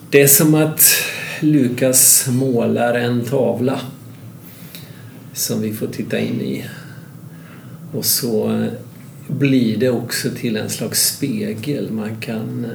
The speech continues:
man kan spegla sig i den här texten och se var är mitt hjärta någonstans.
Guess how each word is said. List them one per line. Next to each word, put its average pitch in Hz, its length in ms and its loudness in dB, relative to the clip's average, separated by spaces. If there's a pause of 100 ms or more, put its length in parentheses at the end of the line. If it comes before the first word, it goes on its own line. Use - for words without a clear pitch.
man 123 120 -6
kan 113 200 -6
spegla 120 1000 -2
sig 120 260 -4
i 117 40 -4
den 110 200 -8
här 110 140 -10 (100)
texten - 460 -6 (100)
och 127 100 -6
se 104 640 0 (1120)
var 113 360 2
är 113 140 0
mitt 120 360 -4
hjärta - 500 -6 (420)
någonstans. - 760 -4